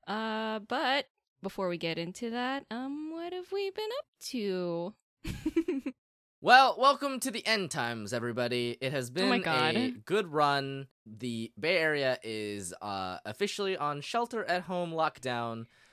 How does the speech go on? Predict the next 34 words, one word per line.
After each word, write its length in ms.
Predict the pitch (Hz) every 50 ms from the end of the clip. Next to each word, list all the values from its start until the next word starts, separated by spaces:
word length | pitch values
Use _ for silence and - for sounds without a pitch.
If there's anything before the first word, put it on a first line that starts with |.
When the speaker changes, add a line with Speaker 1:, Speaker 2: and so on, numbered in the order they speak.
| - -
Speaker 2:
So, 640 | - - - - 123 113 113 110 110 107 107 107 - - - - -
rippy 280 | 120 160 - 220 214
dippy, 360 | 180 220 226 226 220 190 165 151
everyone. 480 | 143 143 143 139 135 135 131 127 127
It's 220 | - 113 101 95 98
been 160 | 85 98 101
a 60 | 117
good 180 | 117 156 160 139
run. 480 | 139 135 127 123 120 120 117 117 113 - _ _ - - _ _ 226
Speaker 1:
<laughs> 1080 | 208 208 208 202 190 185 185 240 220 208 214 196 226 196 208 214 208 196 208 208 208
Speaker 2:
Farewell 500 | 196 208 117 120 123 120 113 104 107 104
and 160 | 104 107 107 92
good 160 | 98 90 -
night. 240 | 80 69 64 - - _ _ _ - - -
Okay, 260 | 175 180 226 190 135 - - _ _ _ _ -
so 380 | - - 262 254 247 240 - - _ _ _ _ _ _ _ _ _ -
I 260 | 202 233 254 254 254
have 300 | 254 262 262 262 226 -
been 280 | - 202 202 196 190 185
in 120 | 185 175
a 80 | 170 170
very 320 | 131 135 123 127 127 131
weird 280 | 117 104 107 107 101 -
position 540 | 120 104 90 98 90 - - 95 92 92 90
in 120 | 101 101 98
the 60 | 98
past 360 | - - 92 85 87 - -
couple 260 | - 92 - 87 87
of 140 | 87 78 76
weeks 400 | 85 80 82 80 - - - - - 87
because 540 | 92 101 - - - 95 92 92 - - 247 247 285 359
Speaker 1:
Mm-hmm. 140 | - - 98 -
Speaker 2:
this 260 | 117 113 117 117 -
whole, 600 | - 143 131 120 120 117 117 113 110 110 107 -